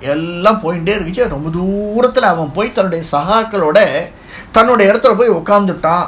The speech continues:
அப்படின்னு இந்த ஹீரோ பார்ப்பான். அந்த ஹீரோ மட்டும் பார்க்கல, அதை யார் பார்க்கறா? நாமும் பார்க்கிறோம் கூட. இந்த பட்டத்திரியும் பார்த்துட்டு இருக்கார். "கிருஷ்ணா,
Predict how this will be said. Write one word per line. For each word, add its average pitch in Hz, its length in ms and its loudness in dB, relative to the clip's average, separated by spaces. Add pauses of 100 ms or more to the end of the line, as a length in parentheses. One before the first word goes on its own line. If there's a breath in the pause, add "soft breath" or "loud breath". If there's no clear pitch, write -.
(100)
அப்படின்னு 190 500 0
இந்த 175 140 -2
ஹீரோ 185 340 -2
பார்ப்பான். - 380 -8 (760 loud breath)
அந்த 160 220 -2
ஹீரோ 220 380 0
மட்டும் 208 460 -2
பார்க்கல, 202 440 0 (1400)
அதை 151 260 2
யார் 202 300 2
பார்க்கறா? 208 440 0 (140)
நாமும் 196 680 0
பார்க்கிறோம் 190 680 2
கூட. 151 200 -4 (520)
இந்த 202 120 0
பட்டத்திரியும் 220 580 0
பார்த்துட்டு 220 320 0
இருக்கார். 196 440 -2
"கிருஷ்ணா, 196 720 2